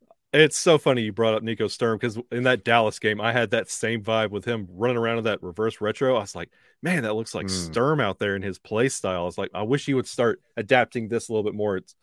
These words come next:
Speaker 1: our hive mind, my friend.
Speaker 2: <laughs>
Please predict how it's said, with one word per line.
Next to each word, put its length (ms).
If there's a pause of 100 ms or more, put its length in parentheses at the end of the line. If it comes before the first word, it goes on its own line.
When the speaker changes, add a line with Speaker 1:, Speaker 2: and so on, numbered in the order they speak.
(480)
Speaker 1:
our 120
hive 360
mind, 440
my 120
friend. 340 (240)
Speaker 2:
<laughs> 840